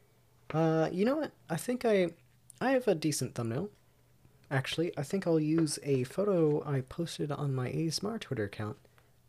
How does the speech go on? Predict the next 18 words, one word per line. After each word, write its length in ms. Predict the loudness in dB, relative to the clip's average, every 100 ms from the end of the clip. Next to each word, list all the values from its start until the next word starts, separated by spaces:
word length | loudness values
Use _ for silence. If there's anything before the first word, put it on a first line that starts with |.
| -6
of 280 | -6 -6
the 500 | -4 -2 -2 -2 -4 -6 -10 -16 -10 -8
lucky 240 | -8 -8
cat 300 | -6 -4 -6 -12 _ -20 -20 _ _ _ _ -20 _ -8
coin 200 | -4 -2
jar 280 | -2 -2
I 40 | -2
have 360 | -4 -4 -4 -6
and 220 | -6 -4
the 180 | -6 -8
tiny 300 | -10 -6 -2
lucky 280 | -2 -4 -6
cat 300 | -6 -4 -4 -8 _ -20 _
next 380 | -4 -4 -6 -6
to 340 | -4 -4 -4 -6
a 540 | -4 -2 -2 -4 -4 -6
film 480 | -4 -2 0 -2
photo 480 | -4 -2 -2 -2 -6